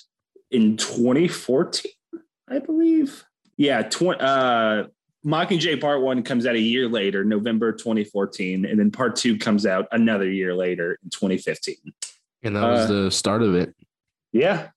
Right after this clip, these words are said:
Speaker 1: The, <laughs> the start of fucking splitting movies into two.
Speaker 2: Which, how many movies have honestly done that?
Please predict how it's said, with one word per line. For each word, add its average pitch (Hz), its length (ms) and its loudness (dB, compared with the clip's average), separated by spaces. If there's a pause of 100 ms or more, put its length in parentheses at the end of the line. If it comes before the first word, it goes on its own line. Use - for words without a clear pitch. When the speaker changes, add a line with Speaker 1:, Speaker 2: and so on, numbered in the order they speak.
(880)
Speaker 1:
The, 127 760 0
<laughs> - 40 -20
the 127 140 2
start 127 380 2
of 120 100 0
fucking 110 300 0
splitting 117 400 0
movies 110 320 4
into 101 240 -4
two. - 480 -10 (140)
Speaker 2:
Which, - 440 -4 (1040)
how 202 120 -4
many 202 160 0
movies 131 380 2
have 110 140 -2
honestly 104 480 -2
done 87 300 -2
that? 82 220 -8